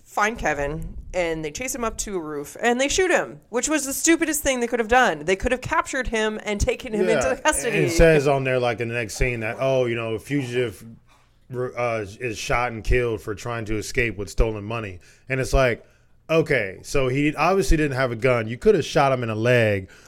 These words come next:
Speaker 2: or
Speaker 1: Right.
Speaker 2: the arm or something so you can, like,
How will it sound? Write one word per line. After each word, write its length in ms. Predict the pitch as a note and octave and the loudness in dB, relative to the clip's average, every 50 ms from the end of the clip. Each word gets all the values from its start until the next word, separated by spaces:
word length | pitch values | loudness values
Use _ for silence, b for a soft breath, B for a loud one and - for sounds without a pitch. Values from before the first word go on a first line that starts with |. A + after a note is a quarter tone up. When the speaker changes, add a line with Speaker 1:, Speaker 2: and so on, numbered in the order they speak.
| B F#3+ D#3+ | B -6 0
Speaker 2:
or 80 | - F3+ | 2 4
Speaker 1:
Right. 160 | E3 D3+ D3 | 4 4 4
Speaker 2:
the 80 | C3+ | 4
arm 600 | C3+ C#3 C3+ C3 B2 A#2+ A2+ A2 G#2+ G#2 G2+ G2 - b b b b b b b | 4 4 4 4 2 0 -2 -4 -6 -8 -10 -12 -16 b b b b b b b
or 120 | C3 B2+ G#2+ | -4 -4 -2
something 580 | - - D3+ C#3+ C#3 A#2 - B2 A2+ A2 G#2 | -2 0 0 0 0 0 -2 -2 -2 -2 -4
so 140 | G2 - C3 A#2+ | -4 -2 -2 -2
you 160 | A#2+ B2 A2+ | -2 -2 -2
can, 160 | - A#2+ A2+ | -4 -4 -4
like, 320 | A2+ G#2+ G#2+ G2 F#2+ - | -4 -6 -6 -6 -10 -16